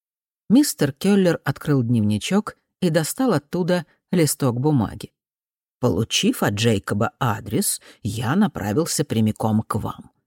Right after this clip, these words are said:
Вам это имя о чём-нибудь говорит?» спросил он. Лидия развернула записку.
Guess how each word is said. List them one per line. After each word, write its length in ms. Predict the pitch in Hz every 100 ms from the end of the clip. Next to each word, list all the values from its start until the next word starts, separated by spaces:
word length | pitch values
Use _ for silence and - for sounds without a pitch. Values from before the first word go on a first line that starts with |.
| _ _ _ _ _ -
Вам 420 | 123 143 123 101
это 200 | - 113
имя 400 | 107 101 110 101 - _
о 140 | - -
чём-нибудь 580 | - 117 110 104 110
говорит?» 600 | 113 120 110 151 285 - - _ -
спросил 520 | - 131 - 120 -
он. 280 | - 110 101 - _ _ _ _ _ _ _
Лидия 360 | 165 233 254 254
развернула 680 | 220 151 139 127 131 127 131
записку. 680 | 151 - - - - -